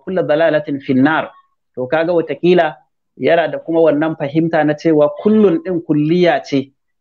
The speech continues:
To kaga shi kenan zai zamana idan ya bada hukuncin cewa ba shahidai bane, to me yake nufi kenan? A, idan ka ce ba shahidai ba, to me kake nufi?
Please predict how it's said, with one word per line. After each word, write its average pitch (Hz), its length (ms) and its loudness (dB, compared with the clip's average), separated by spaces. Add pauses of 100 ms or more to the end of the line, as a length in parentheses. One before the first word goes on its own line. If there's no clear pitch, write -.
To 127 120 0
kaga 165 260 -2
shi 185 220 -4
kenan 190 340 2
zai 175 180 0
zamana 151 500 0
idan 143 240 -4
ya 170 100 2
bada 170 260 0
hukuncin 165 560 -2
cewa 151 320 2
ba 147 160 -2
shahidai 143 580 -2
bane, 156 300 -2 (440)
to 147 140 2
me 147 140 4
yake 170 300 0
nufi 156 340 2
kenan? 127 340 -2 (600)
A, 143 260 0
idan 160 240 -2
ka 214 60 -4
ce 202 140 -2
ba 156 180 0
shahidai 151 460 0
ba, 185 100 0
to 180 140 -2
me 143 120 -2
kake 143 320 0
nufi? 127 320 -6